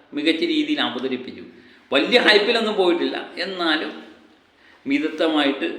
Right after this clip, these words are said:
അവർക്ക് കിട്ടിയ കഥാപാത്രം വളരെ ഭംഗിയായിട്ട് അവതരിപ്പിക്കാൻ പറ്റിയിട്ടുണ്ട്.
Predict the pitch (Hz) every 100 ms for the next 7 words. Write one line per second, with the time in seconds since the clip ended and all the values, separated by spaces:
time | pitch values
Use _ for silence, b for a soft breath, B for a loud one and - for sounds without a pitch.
0 | - 147 202 262 208 165 160 143 143 139
1 | 139 139 127 135 151 143 151 139 135 131
2 | 131 127 127 120 120 117 117 113 110 95
3 | 90 82 -